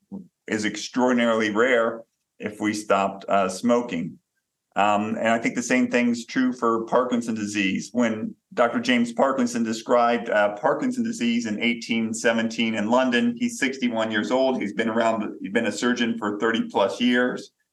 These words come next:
His father was a physician. He, he, he'd been around the block. And he said, uh, uh,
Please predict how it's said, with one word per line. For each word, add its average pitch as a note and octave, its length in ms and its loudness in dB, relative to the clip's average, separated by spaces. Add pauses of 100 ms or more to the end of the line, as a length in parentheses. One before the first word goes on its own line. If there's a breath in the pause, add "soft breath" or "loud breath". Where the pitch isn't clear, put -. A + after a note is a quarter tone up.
(240)
His G2 180 -6
father A#2+ 320 4
was A#2+ 200 0
a A2 100 -8
physician. A#2 500 0
He, B2 480 -2 (100)
he, B2 80 -6
he'd B2+ 200 -2 (240)
been C3 100 2
around B2+ 280 2
the C3 80 0
block. E3 420 0 (760)
And A#2+ 240 2
he C3 100 0
said, C3+ 420 0
uh, B2 440 0
uh, B2 220 0